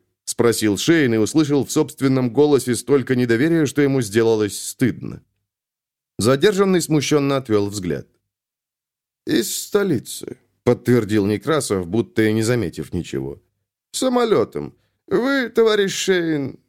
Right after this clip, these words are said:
летали когда-нибудь самолетом?» Дядька был хорошим. Голос его звучал мягко, по-доброму. У плохого человека голос так не звучит. Да и внимательный какой. Спрашивает, интересуется лично им,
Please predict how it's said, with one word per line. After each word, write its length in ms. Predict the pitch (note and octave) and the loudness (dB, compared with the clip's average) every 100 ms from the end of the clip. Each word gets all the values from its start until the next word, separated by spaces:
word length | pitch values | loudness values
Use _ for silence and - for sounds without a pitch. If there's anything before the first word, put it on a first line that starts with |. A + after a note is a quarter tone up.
| _ | _
летали 420 | G#3 A3+ C4 C4+ A3 | -4 -2 0 2 0
когда-нибудь 800 | B2 G2+ G2 E2+ E2+ E2+ - - | 0 0 0 0 -2 -4 -6 -14
самолетом?» 840 | - A2+ A2 F#2+ D#2 - C2+ G#1 - _ _ _ _ _ _ _ - | -4 -2 0 0 -2 -4 -12 -14 -20 _ _ _ _ _ _ _ -4
Дядька 460 | G#2 E3+ F3 - B2 | 2 2 2 0 2
был 160 | C3+ | 2
хорошим. 640 | - G2 F2+ F2+ - E2 D#2 _ _ - | 2 0 0 0 -2 -6 -8 _ _ -8
Голос 580 | A2+ A#2 G3+ G#3+ G3 - | -2 2 4 4 2 2
его 180 | F3+ E3+ | 2 2
звучал 420 | D#3+ D3 D#3+ C3+ | 0 0 0 0
мягко, 440 | B2 C3 - - | -2 -4 -8 -16
по-доброму. 880 | - F#2+ F2+ C#3+ A#2+ E2 C2+ A1 - | -6 -2 2 2 2 -4 -6 -12 -10
У 140 | - F3 | -2 0
плохого 420 | G#3+ G#3+ G#3+ G3+ | 2 2 2 2
человека 440 | G3 G3+ G3 F#3+ | 2 2 2 -2
голос 380 | D#3 E3 E3 C3+ | 0 2 2 0
так 220 | - C3 | 0 -2
не 140 | B2+ B2 | 0 -2
звучит. 460 | G#2+ G#2 G2 - - _ _ _ | 0 -4 -6 -12 -14 _ _ _
Да 120 | - A#2 | 0 2
и 100 | A2 | 2
внимательный 640 | G#2 F#2+ A#2 A#2+ C3+ A2 | 0 0 0 0 -2 -2
какой. 600 | - D#2 - A#1+ B1+ G1+ | -4 -10 -8 -8 -6 -8
Спрашивает, 960 | - - F#2 F#2+ A#2+ - A2+ D2+ C2 | -8 -4 -2 0 -2 -4 -6 -6 -4
интересуется 760 | A#2+ B2 D3+ D#3 - A3 G#3 G#3 | 0 0 0 0 0 -2 -2 -2
лично 320 | G#3 G3 G3 | -2 -2 -2
им, 400 | F#3+ G#3+ G3 G#2+ | -2 0 -2 -4